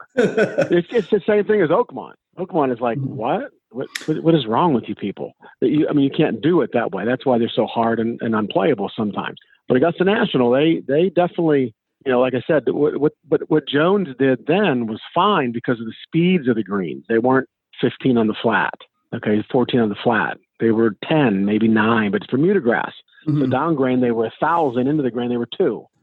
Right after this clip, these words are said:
Speaker 1: <laughs>
Speaker 2: That was
Speaker 1: Right.
Speaker 2: the genius of Augusta National. Yeah, so, you know, it was one of those, those things. You know, Jones didn't envision them cutting. If you go to Augusta and you walk down certain holes, you'll see that the pine trees are leaning in. You know why they're leaning in? Because they cut the branches off the other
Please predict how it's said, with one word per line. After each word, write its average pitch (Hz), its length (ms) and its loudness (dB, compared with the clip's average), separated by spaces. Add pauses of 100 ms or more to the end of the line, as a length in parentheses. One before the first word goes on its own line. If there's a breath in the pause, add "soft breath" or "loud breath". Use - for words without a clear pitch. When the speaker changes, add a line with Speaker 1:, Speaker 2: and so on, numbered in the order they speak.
(180)
Speaker 1:
<laughs> 151 40 -4 (340)
Speaker 2:
That 165 160 0
was 160 140 2
Speaker 1:
Right. 151 140 2
Speaker 2:
the 131 80 4
genius 135 260 2
of 113 120 2
Augusta 117 280 0
National. 131 420 0
Yeah, 156 280 0
so, 131 240 2 (320 loud breath)
you 147 240 0
know, 131 140 2
it - 20 4
was 131 180 2
one 147 140 2
of 139 40 0
those, 135 200 2 (180)
those 127 240 0
things. 139 240 -2
You 123 80 0
know, 123 340 0
Jones 160 320 0
didn't 151 160 2
envision 147 540 2
them 123 180 2 (120)
cutting. 123 420 0 (240)
If - 80 -4
you 185 60 0
go 214 200 2
to 196 100 4
Augusta 156 420 0
and 120 100 -2
you 120 80 -2
walk 135 340 -2
down 139 320 0
certain 143 280 -2
holes, 135 260 2
you'll 139 220 0
see 170 100 2
that 123 160 -8
the - 60 -12 (100)
pine 156 260 2
trees 131 240 0
are 117 120 -6
leaning 127 460 0
in. 113 280 -2 (280)
You 135 100 -2
know 180 80 0
why 220 160 0
they're 185 120 0
leaning 165 340 0
in? 190 280 -2
Because 143 240 -6
they 127 80 0
cut - 220 -2
the 151 80 -2
branches 139 500 0
off 120 220 -2
the 127 80 2
other 120 120 2